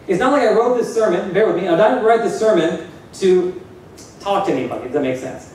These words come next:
I had this sermon written weeks ago, but it just so happened that in this past week, every conversation, every encounter I've had with people, it was like this sermon was that conversation. Does that make sense what I'm saying?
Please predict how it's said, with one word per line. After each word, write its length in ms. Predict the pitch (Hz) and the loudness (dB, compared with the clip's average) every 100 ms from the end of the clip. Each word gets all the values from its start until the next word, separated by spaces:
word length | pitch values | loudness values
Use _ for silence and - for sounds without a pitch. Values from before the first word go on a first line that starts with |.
| - | -6
I 100 | 190 | 0
had 180 | 233 247 | 2 2
this 100 | 214 | 2
sermon 280 | 240 226 202 | 2 2 2
written 200 | 214 196 | 2 2
weeks 220 | 214 - | 2 0
ago, 340 | 160 135 123 - - - | -2 -4 -6 -8 -16 -6
but 120 | 165 180 | 0 2
it 120 | 170 | 2
just 280 | 311 277 - | 0 0 2
so 180 | 294 254 | 4 4
happened 400 | - - - - - - - | 2 0 -4 -12 -18 -20 -4
that 280 | 156 147 - | 0 0 0
in 80 | 190 | 2
this 300 | 226 285 - | 2 2 -2
past 400 | 254 277 320 277 | -2 0 0 2
week, 280 | 262 - - - - - - - - - | 2 2 -4 -12 -20 -20 -20 -20 -20 -6
every 480 | - 240 277 294 285 | 0 2 2 2 0
conversation, 720 | 254 262 262 240 233 220 - 160 | 2 2 2 2 2 2 0 -2
every 380 | 214 214 233 | 2 4 4
encounter 420 | 233 - 220 220 214 | 2 -2 -2 2 2
I've 220 | 208 175 | 2 -2
had 300 | 196 196 196 | 0 2 4
with 200 | 185 - | 2 0
people, 420 | 208 - - - - - - - 170 | -4 -4 -6 -10 -16 -20 -20 -6 2
it 60 | |
was 180 | 170 170 | 4 4
like 240 | 156 135 | 2 2
this 260 | 151 202 - | 0 0 0
sermon 300 | 196 175 147 | 0 2 0
was 80 | 139 | 0
that 200 | 151 - | 0 0
conversation. 460 | 143 131 - 127 139 | -4 -4 -4 -6 -4
Does 100 | 151 | -2
that 80 | |
make 160 | 208 202 | -2 -2
sense 240 | 208 202 | -4 -6
what 60 | 202 | -8
I'm 60 | 180 | -8
saying? 400 | 202 208 214 | -6 -8 -10